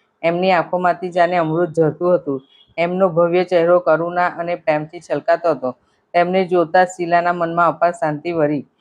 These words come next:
જો કે માતાજીને ઓળખતી ન હતી, છતાં માજીને જોતા જ તેના મનમાં આનંદ, આનંદ વ્યાપી ગયો. તેને માજીને આવકાર આપી ઘરમાં તેડ્યા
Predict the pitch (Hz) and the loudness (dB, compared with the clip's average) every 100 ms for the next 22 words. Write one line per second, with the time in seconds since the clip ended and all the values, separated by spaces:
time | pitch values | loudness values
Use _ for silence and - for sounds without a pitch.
0 | _ _ 160 175 190 190 175 160 180 170 | _ _ -2 0 0 0 0 2 2 0
1 | 180 185 170 170 170 185 185 185 165 156 | -4 0 2 2 0 -4 0 0 -2 -6
2 | 165 156 180 175 156 151 170 175 165 156 | -6 -2 -2 0 -2 -2 -6 -6 -4 0
3 | 170 180 180 170 170 170 160 170 165 151 | 2 0 0 -2 0 -2 -2 0 0 0
4 | 170 170 160 165 165 147 135 170 151 131 | -2 -2 -2 -4 -2 -2 -2 -6 -4 -6
5 | - _ _ - 170 185 180 165 151 175 | -6 _ _ -4 -2 0 0 0 0 -2
6 | 180 165 165 160 175 175 160 170 156 147 | -4 0 0 2 2 2 0 -6 -6 -6
7 | 160 175 156 139 | -6 -4 -4 -4